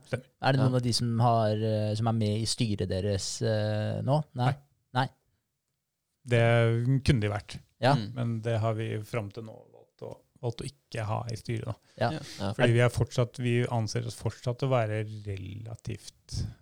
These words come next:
Speaker 1: eh, ja, altså neste runde vi henter, som blir da i Q fire i år,
Speaker 2: Mm.
Speaker 1: eh, da kommer vi til å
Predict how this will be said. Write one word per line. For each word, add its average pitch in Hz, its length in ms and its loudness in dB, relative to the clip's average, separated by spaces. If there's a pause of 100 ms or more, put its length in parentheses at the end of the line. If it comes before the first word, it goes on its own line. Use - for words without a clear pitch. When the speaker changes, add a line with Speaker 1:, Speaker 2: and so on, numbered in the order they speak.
(120)
Speaker 1:
eh, - 640 -6 (2000)
ja, - 80 -6 (180)
altså 139 220 2
neste - 540 2 (300)
runde 107 300 2
vi 107 100 0
henter, 131 420 0 (120)
som 113 300 -4
blir 104 260 -2
da 107 380 -4
i 107 460 -6 (680)
Q 110 120 -4 (340)
fire 110 360 -6
i 110 40 2
år, 139 200 0 (140)
Speaker 2:
Mm. 120 180 2 (800)
Speaker 1:
eh, 110 560 -4 (140)
da 104 460 -2
kommer 104 260 -6
vi - 80 -12
til 57 100 -8
å 110 240 -8